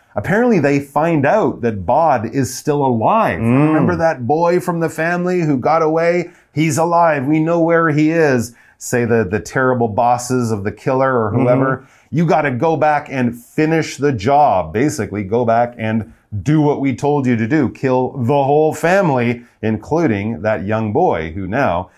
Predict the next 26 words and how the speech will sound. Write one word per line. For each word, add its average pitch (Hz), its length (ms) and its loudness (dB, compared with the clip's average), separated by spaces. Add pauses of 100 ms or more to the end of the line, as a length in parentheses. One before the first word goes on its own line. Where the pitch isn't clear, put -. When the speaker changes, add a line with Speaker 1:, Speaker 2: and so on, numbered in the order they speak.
(140)
Speaker 1:
is 87 160 -8
not 180 180 -2
such - 280 -8
a 87 40 -10
young 87 300 -8
boy. 85 240 -6
So 147 180 -4
this 240 220 -2
is 202 140 0
all 175 180 2
happening 135 540 -4
at - 260 -6
the 139 100 -4
same 135 440 -4
time. 98 500 -4 (400)
This 110 160 -4
is 110 80 -4
a - 60 -2
phrase 131 500 0
that 110 80 -4
we 113 160 -2
often 104 340 -2
use 101 280 -6
when 196 160 -2
telling 151 340 -2
stories 123 640 -2